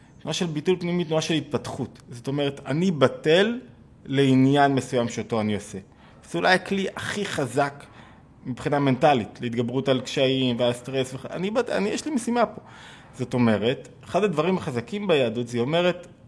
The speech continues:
כדי שתהיה בטל, לפעמים אתה צריך לעבור טרדות. והטרדות הטובות ביותר, אומר אדמו"ר הזקן, זה טרדות פרנסה. אתה לא יודע מאיפה יהיה, ומה יהיה, ואיך אני אסתדר. ואז כשאתה מסתכל על זה באופן הזה, זה עוזר לך מה? זה עוזר לך פתאום לקלוט,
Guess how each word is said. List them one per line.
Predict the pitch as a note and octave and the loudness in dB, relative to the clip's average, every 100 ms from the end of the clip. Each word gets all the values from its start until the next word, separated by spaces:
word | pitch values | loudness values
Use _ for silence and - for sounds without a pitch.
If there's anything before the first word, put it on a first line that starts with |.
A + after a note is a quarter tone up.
| - | -18
כדי | - C3 G3+ | -4 4 4
שתהיה | G3+ G3+ D#3 F3+ | 4 0 2 2
בטל, | E3+ B2 - G3+ E3+ F3 - | 4 2 4 4 4 2 -4
לפעמים | - D#3 | -12 -10
אתה | D#3 | -10
צריך | - | -2
לעבור | C#3 C3+ C#3 | 0 0 -2
טרדות. | A2+ G#2+ G#2 - - - - - - - - | -4 -2 -4 -6 -20 -20 -20 -20 -20 -20 -14
והטרדות | - - E3+ G3 | -12 -2 2 2
הטובות | F#3+ D3 F3+ | 4 4 6
ביותר, | F3 D#3+ G3 | 6 6 6
אומר | E3 C#3 D3 | 6 6 6
אדמו"ר | B2+ E3 | 4 4
הזקן, | E3 E3+ G3 E3 | 0 0 0 0
זה | C#3 | -2
טרדות | E3 C#3+ | -2 0
פרנסה. | C#3 A#2+ A2 A#2 - - - - - - - | 0 0 -2 -4 -8 -14 -20 -20 -20 -20 -12
אתה | G2+ | -6
לא | |
יודע | D3 - | -4 -4
מאיפה | - - - D3+ | -4 -6 -6 -6
יהיה, | C#3 C3+ B2 A2+ - | -4 -4 -4 -8 -10
ומה | C3 B2+ | -8 -6
יהיה, | B2+ A#2+ A2+ G#2+ | -8 -8 -8 -8
ואיך | B2+ - | -12 -8
אני | B2 | -10
אסתדר. | - A#2+ A#2+ B2 A#2+ - - - - - | -10 -10 -4 -2 -4 -8 -20 -20 -20 -12
ואז | E3+ | -8
כשאתה | - G#3+ | 0 2
מסתכל | G3 C3+ F#3+ | 2 0 0
על | G#3 | 0
זה | D#3+ | 0
באופן | C#3 E3 F3+ | 0 0 -2
הזה, | D3 F#3+ E3 | -2 0 2
זה | C#3 | 0
עוזר | A#2 F3 F#3 | 0 0 0
לך | F3 - | -2 -2
מה? | A2+ G#2+ A#2+ | -4 -4 -6
זה | A#2 | -8
עוזר | B2 E3+ | -4 -4
לך | - F3+ | -2 -4
פתאום | F#3+ F#3+ E3 | -2 -2 -2
לקלוט, | C#3+ E3+ F3 | -4 -2 -2